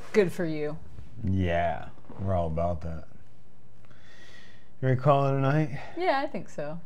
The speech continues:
Speaker 2: We're off to, uh, Kill Tony Land. We are gonna go snowboarding, get some footage. We're getting back on the horse. This is my first time back since my big fall. We're excited.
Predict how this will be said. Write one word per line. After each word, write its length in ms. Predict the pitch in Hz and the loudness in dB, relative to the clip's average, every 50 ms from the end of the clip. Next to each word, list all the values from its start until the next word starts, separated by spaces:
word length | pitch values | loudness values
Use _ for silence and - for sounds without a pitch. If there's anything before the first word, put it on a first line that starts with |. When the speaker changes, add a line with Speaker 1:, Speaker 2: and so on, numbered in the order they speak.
| - - - - - - - - - - - | -6 -6 -6 -6 -6 -6 -6 -6 -6 -6 -4
Speaker 2:
We're 160 | 117 113 120 120 | 0 4 4 6
off 280 | 117 113 110 104 - | 6 6 4 2 0
to, 280 | - - 113 110 107 104 | 2 2 4 6 6 8
uh, 320 | 101 98 98 95 95 98 101 - - | 8 8 8 6 4 4 2 -2 -2
Kill 180 | - - 120 113 | 2 2 2 4
Tony 340 | - 120 117 113 113 117 117 | 4 4 4 4 4 4 4
Land. 400 | 117 117 117 117 113 113 113 - - - - - - - - - - - - - - - - - - - - - - - - - | 2 2 2 2 2 0 -2 -2 -4 -6 -6 -6 -6 -6 -6 -6 -6 -6 -6 -6 -6 -6 -6 -6 -6 -6 -6 -6 -6 -6 -6 -6
We 280 | - 107 101 104 104 101 | -4 -2 0 0 0 2
are 460 | 101 98 98 98 101 101 104 101 101 | 2 2 2 2 2 2 2 2 2
gonna 240 | 101 120 123 120 117 | 2 4 4 4 4
go 140 | 104 117 113 | 4 4 4
snowboarding, 680 | 95 - 123 117 120 120 113 120 123 123 123 127 131 131 - - - | 4 2 2 2 2 2 2 2 2 2 2 0 0 -2 -2 -2 -2
get 140 | - 120 117 | 0 0 2
some 180 | - 110 107 101 | 4 2 4 6
footage. 520 | 110 123 123 120 127 127 127 - - - - - - - - - - - - - - - - - | 8 8 8 8 6 2 0 -2 -4 -6 -6 -6 -6 -6 -6 -6 -6 -6 -6 -6 -6 -6 -4 -4
We're 120 | 104 101 | -2 0
getting 260 | 101 110 101 95 101 | 0 2 2 2 2
back 280 | 104 113 120 123 - - | 4 4 4 4 4 2
on 180 | 123 127 123 | 2 2 4
the 80 | 117 107 | 2 2
horse. 340 | 107 117 117 120 123 120 117 - - | 2 2 2 2 0 0 -2 -4 -4
This 100 | 104 92 - | -4 -4 -4
is 60 | - | -2
my 100 | 98 95 | -2 -2
first 300 | 92 - 117 117 98 - | 0 2 2 2 2 2
time 240 | - 120 113 110 110 | 2 2 4 4 6
back 300 | 107 107 110 113 110 - | 8 8 8 6 4 0
since 240 | - 110 107 98 101 | -2 -2 -2 0 0
my 100 | 95 90 | 0 0
big 280 | 92 104 110 101 92 | 2 2 2 2 2
fall. 440 | - - 107 98 95 101 110 120 120 - - - - - - - - - - - - - - - - - | 2 4 4 4 4 4 2 -2 -4 -4 -6 -6 -6 -6 -6 -6 -6 -6 -6 -6 -6 -6 -6 -6 -6 -2
We're 140 | 101 101 98 | 0 0 0
excited. 560 | 92 - - - 104 98 101 101 104 113 113 | 0 -2 0 2 4 4 4 4 2 0 0